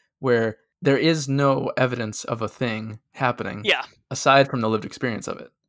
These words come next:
Speaker 1: Like, just because people wouldn't, wouldn't be recording in, in an empirical way what happens to lesbians in seventeen hundreds.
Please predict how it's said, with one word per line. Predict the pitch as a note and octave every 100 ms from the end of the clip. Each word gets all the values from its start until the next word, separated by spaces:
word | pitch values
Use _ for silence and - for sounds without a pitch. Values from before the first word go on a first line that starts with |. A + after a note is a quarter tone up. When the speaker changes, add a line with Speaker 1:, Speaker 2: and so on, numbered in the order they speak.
| _
Speaker 1:
Like, | D#3+ D3 - _
just | D#3 D#3+
because | - E3
people | - F#3 E3+
wouldn't, | D#3 D3+ - _ _ -
wouldn't | D3+ D#3 C#3
be | C#3
recording | B2+ A#2 - B2+ A#2 G#2+ G2+ G#2 _ _ - C#3
in, | - C#3+ B2+
in | C3 A#2
an | A2+ -
empirical | B2+ - C3 - G#2+
way | A2 G#2 G2+ - -
what | B2+
happens | B2+ A2+ A2 G#2
to | - A2 A#2 F3 _ _
lesbians | C3 B2 A2+ G#2 G2 -
in | B1 - - _ _
seventeen | - C#3 A2+ -
hundreds. | A2 - - -